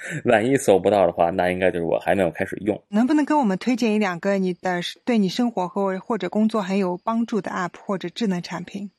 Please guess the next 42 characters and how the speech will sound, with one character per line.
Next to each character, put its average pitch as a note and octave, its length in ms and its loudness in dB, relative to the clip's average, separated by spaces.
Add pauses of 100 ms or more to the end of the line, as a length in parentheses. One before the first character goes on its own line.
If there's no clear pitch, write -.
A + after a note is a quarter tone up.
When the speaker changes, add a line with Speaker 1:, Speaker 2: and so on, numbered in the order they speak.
(120)
Speaker 1:
智 A2 160 0
能 F#2 160 0
产 F2+ 240 -8
品 - 220 -14
吧， - 200 -10 (180)
智 - 120 -8
能 F#2+ 80 -4
产 F#2 160 -8
品 G2 120 -8
我 E2+ 220 -6
觉 E2 220 -8
得 E2+ 400 -4 (920)
我 F#2 100 -10
很 F#2+ 160 -4
喜 E2+ 140 -10
欢 E2+ 200 -4
iPad， F#2 380 -8 (140)
新 A#2+ 260 4
出 A#2 200 4
的 F#2 100 6
平 G2+ 220 -2
板 F2 160 2 (100)
iPad G2 220 2
Pro， G2 280 -2
那 G2+ 280 2
个 F2 80 -4
我 E2 160 -6
真 G#2 260 0
是， F2+ 220 -6 (440)
就 - 80 0
是 F#2+ 220 0
从 - 220 -6
它 C3+ 180 0 (140)
出 F#3+ 340 -2
的 G2 140 0
时 - 160 -6
候， F#2 180 -4
我 E2+ 300 -6
是 - 240 -16
真 G2+ 280 -4
觉 E2+ 280 -4
得 F2 360 -6